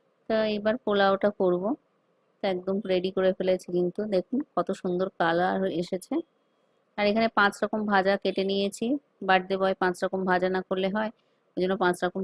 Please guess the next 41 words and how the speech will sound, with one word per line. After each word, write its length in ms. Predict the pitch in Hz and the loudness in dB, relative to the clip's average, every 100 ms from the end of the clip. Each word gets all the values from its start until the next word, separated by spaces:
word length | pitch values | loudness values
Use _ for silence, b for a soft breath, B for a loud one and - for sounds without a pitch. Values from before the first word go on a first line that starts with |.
| 196 | -2
ভাজা। 200 | 170 180 | 0 2
আর 60 | 180 175 | 2 2
এইদিকে 240 | 180 190 - | 0 -4 -4
পোলাওয়ের 320 | 190 185 185 180 | -2 2 2 0
এটা 120 | 190 180 | 0 0
ম্যারিনেট 360 | 175 170 180 - | 0 0 -2 -4
করে 140 | 185 175 | -2 0
নেবো। 140 | 180 185 | 0 -2
এই 80 | 196 | -4
যে 40 | 202 - | -6 -4
চালটা 260 | 185 180 185 | -2 0 -2
শুকিয়ে 340 | - - 185 | -2 -4 0
গেছে, 240 | 185 175 220 294 - | 0 -2 -6 -8 -2
ঝরঝরা 380 | 180 170 180 185 | -2 0 -2 0
হয়ে 160 | 185 180 185 | 2 4 2
গেছে, 180 | 185 202 | 0 0
লবণ 240 | 185 175 180 | 0 0 -2
দিয়ে 160 | 180 180 | -4 -4
দিচ্ছি, 400 | 180 - - - 311 - _ _ _ _ | -4 -8 -8 -4 -4 -6 _ _ _ _
হলুদ 260 | 190 196 196 180 | 0 0 0 -2
দিয়ে 160 | 185 185 | -2 -2
দিচ্ছি, 340 | 185 - _ 254 320 _ _ _ | -2 -8 _ -4 -4 _ _ _
এই 100 | 180 175 | -4 0
যে 80 | 180 170 | 2 2
একটা 140 | 175 175 | 2 0
আদার 200 | 170 180 - | 2 0 0
পেস্ট, 240 | 202 - - - | -4 -4 -16 -2
চিনি, 300 | 190 185 214 320 _ _ _ _ | 0 2 0 -2 _ _ _ _
আর 160 | 180 175 170 | 0 0 0
দিয়ে 160 | 175 175 | 0 2
দেবো 180 | 180 196 302 - 190 | 0 0 -2 -2 -6
এই 80 | 175 | -6
যে 80 | 233 294 208 170 | -2 -2 -2 0
ঘি, 160 | 180 160 165 _ 180 | 0 0 -2 _ -10
দিয়ে 180 | 208 226 214 | -4 -2 0
এটাকে 280 | 175 - 262 285 - | -2 0 0 0 0
চালটাকে 460 | 170 175 180 233 311 320 | -2 -2 -4 -2 0 0
আধ 80 | 180 165 | -4 -4
ঘন্টার 300 | 185 185 185 180 | -4 0 0 0
জন্য 140 | 202 220 | -4 -2
রেস্টে 280 | 165 - 180 | -2 -2 0